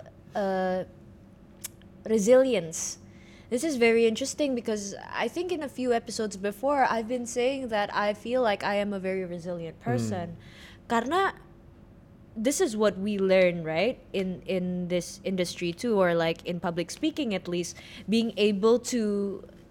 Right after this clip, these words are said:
Speaker 1: to, um, understand damage control.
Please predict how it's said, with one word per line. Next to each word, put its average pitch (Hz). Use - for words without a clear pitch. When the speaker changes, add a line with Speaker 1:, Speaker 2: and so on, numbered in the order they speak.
Speaker 1:
to, 196
um, 175
understand 220
damage 175
control. 165